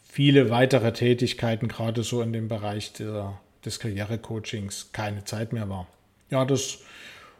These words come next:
hat mir natürlich nicht gefallen, aber man kann eben nicht alles machen und diese Arbeit für Clicktip hat mir sehr viel Freude gemacht und ich hab's also auch nicht bereut,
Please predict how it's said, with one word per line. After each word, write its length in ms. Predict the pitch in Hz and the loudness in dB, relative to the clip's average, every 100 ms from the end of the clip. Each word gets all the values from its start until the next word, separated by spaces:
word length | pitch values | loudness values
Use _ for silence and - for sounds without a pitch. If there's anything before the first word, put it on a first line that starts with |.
| - | -2
hat 240 | 143 139 | -2 2
mir 100 | 151 | 6
natürlich 440 | 147 131 147 139 147 | 6 8 8 8 6
nicht 200 | 139 - | 2 2
gefallen, 540 | 135 135 139 175 247 - | 2 4 6 6 4 0
aber 720 | 127 120 127 156 165 185 - - - - | 2 6 6 8 8 6 0 -16 -20 -4
man 160 | 135 131 | 0 4
kann 180 | 131 | 6
eben 140 | 143 135 | 6 6
nicht 200 | 135 139 | 4 4
alles 260 | 123 135 | 4 4
machen 360 | 139 131 123 139 | 6 6 6 0
und 420 | 123 120 113 - - _ - _ _ 131 | -2 -4 -6 -10 -18 _ -20 _ _ 0
diese 280 | 123 123 | 4 4
Arbeit 280 | 117 123 120 | 4 4 2
für 100 | 120 | 0
Clicktip 380 | - 123 - 113 | 0 -2 0 -2
hat 180 | 117 117 | -2 -2
mir 100 | 113 | -4
sehr 200 | 117 107 | -4 -4
viel 100 | 113 | -6
Freude 360 | - 113 120 | -4 -4 -2
gemacht 500 | 110 113 110 104 - | -2 -2 -4 -6 -10
und 180 | - 110 | -10 -8
ich 120 | 107 | -6
hab's 200 | 123 - | -6 -6
also 160 | 127 135 | -6 -6
auch 140 | 123 | 0
nicht 260 | 139 143 - | 2 2 4
bereut, 560 | 131 107 120 147 - | 4 6 6 6 4